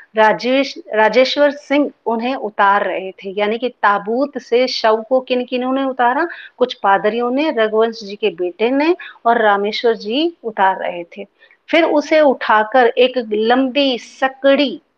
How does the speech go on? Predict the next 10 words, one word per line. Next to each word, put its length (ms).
ठीक 200
है, 180
उदास 520
पेड़ों 340
की 320
घनी 480
छांव 460
वाली 360
सड़क 460
से 260